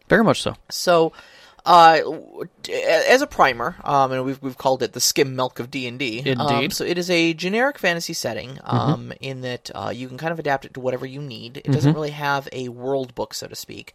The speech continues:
Speaker 1: Right.
Speaker 2: Um, and it is a classless, levelless system.
Speaker 1: Yes.
Speaker 2: Um, that is entirely based on, uh, your character going through advances. Basically, every time you get an advance,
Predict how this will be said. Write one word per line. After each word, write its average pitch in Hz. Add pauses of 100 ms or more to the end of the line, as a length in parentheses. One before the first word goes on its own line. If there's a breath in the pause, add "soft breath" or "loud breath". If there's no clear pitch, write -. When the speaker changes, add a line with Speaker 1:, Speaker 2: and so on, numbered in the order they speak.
Speaker 1:
Right. 110 (300 loud breath)
Speaker 2:
Um, 156
and 165
it 156
is 156
a 147
classless, -
levelless 147
system. - (460)
Speaker 1:
Yes. -
Speaker 2:
Um, 123 (140)
that 139
is 135
entirely 156
based 147
on, 127
uh, 117
your 123
character 123
going 120
through -
advances. 120
Basically, 117
every 127
time 151
you 139
get 135
an 117
advance, 127